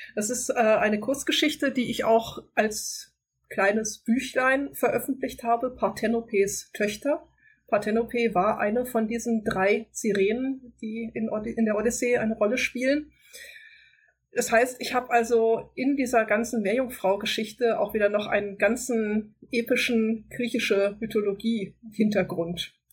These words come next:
Ist auch wieder ein, ein wilder Mix. Der im ersten Band gar nicht so sehr rauskommt, der aber im zweiten und vor allem auch im dritten Band dann eine große Rolle spielen wird.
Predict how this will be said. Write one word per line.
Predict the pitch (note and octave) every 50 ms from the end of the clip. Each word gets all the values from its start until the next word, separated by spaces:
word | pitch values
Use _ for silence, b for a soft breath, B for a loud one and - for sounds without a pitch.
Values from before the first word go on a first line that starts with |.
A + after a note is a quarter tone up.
| _ _
Ist | - - -
auch | A3 A3+
wieder | A#3 A3 G3 -
ein, | G3+ G3+ G3+ G3+ G3+ F#3+ F#3+ -
ein | - G#3 G3 F#3
wilder | G#3 G#3 A3+ A3+ G3
Mix. | F#3+ B3 C4 - - - - - _ _ _ _ _ _ _ _ _ -
Der | A3 G#3 G3+ G3+ - - -
im | G#3 G3 - A3
ersten | F#3 F#3+ - - - - C#4+ C4
Band | - A#3 A#3 B3+ C4 B3+ -
gar | - F#3+ F#3
nicht | G3+ A3+ A3+ -
so | - A3 G3+
sehr | G#3 G3+ G#3 G#3
rauskommt, | G#3 E3+ F3+ G#3+ A3 - - - C#4 C4 C4 C4+ C4 - - - -
der | G#3 G3+
aber | - G3+ G3+ G3
im | - G3 G#3
zweiten | - - F3+ F3+ A3 G#3+ - G#3+
und | G3+ G#3+
vor | - A3+ F3+
allem | F#3+ G3 G3+ -
auch | - -
im | G3+ G3
dritten | - F#3+ A3 G#3+ A3+ G3 F3
Band | F3 E3+ E3+ E3+ F3 E3+ - - -
dann | F#3 F3+ F3
eine | F3+ F3 F3+
große | F3+ - - F3+ - F#3+
Rolle | G3 F3 E3 F3+ F3+
spielen | - - - - E3 E3+ F#3 F3+
wird. | E3 - - - -